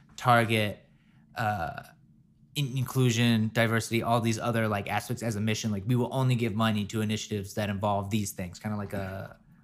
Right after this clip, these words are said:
a liberal checklist of what you wanna give to. And it's kinda funny that, you know, Mister Racist kinda Nazi guy, Henry Ford, all that money, now it's going to be used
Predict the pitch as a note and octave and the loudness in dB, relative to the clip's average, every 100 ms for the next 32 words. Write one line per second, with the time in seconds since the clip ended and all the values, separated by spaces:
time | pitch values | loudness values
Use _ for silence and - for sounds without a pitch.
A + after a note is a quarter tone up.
0 | - A2 A#2+ G#2 G2+ A2 - G2 F2+ - | -8 -2 0 0 0 -2 -2 -4 -4 -8
1 | - _ - - - G#2 G#2 A2 G2+ G#2 | -14 _ -20 -20 -8 -4 -4 -4 -2 -2
2 | G2 F#2 G2 - F2+ - - - - C#3+ | -2 -2 -4 -6 -10 -10 -16 -20 -2 4
3 | C#3 B2+ - D3+ C3 F#3+ G3 D#3 A2+ A2+ | 6 4 4 4 6 8 8 8 6 4
4 | F#2 B2 A2+ G#2+ F#2+ A#2+ - A#2 G#2+ A2 | 4 4 4 4 0 -2 0 0 2 0
5 | G#2+ G#2 - - A2 G#2 G#2 G#2+ G2 F#2+ | -2 -4 -4 0 0 2 0 -2 -6 -6
6 | F2+ G2+ - - _ _ - A#2+ A2 A2 | -6 -8 -14 -20 _ _ -2 0 0 2
7 | A#2 C3 - B2 B2+ A#2+ A#2+ C#3 C#3 G#2+ | 4 4 2 4 6 4 6 6 6 2
8 | - - _ A2 A#2+ C3+ D#3+ - A2+ - | -2 -14 _ 2 6 6 6 2 -4 -2
9 | B2 B2 A#2+ A#2+ A2+ A2+ G#2+ - | 0 2 2 0 2 0 0 -6